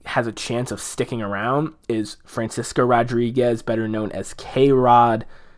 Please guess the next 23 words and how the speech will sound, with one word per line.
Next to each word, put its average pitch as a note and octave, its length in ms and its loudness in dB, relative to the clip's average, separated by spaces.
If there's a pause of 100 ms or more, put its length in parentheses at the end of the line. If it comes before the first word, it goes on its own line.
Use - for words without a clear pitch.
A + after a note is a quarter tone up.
(840)
Had B2 600 0
the A#2 120 -4
most B2 360 0
saves C3+ 340 4
in A#2 80 -2
a G#2+ 40 -4
single A#2 300 -4
season A#2 560 -2
by G#2 140 -2
a G2 140 -4 (200)
reliever. B2+ 720 2 (1700)
He A2+ 160 -8
has C3 360 2
over C3 240 2
four B2+ 240 2
hundred A#2+ 280 0
and A2+ 100 -4
fifty G#2+ 260 -8
saves. C3 640 4 (1700)
Really E3 480 4
good C#3+ 380 4
back-end A#2 560 2
guy. G2+ 420 0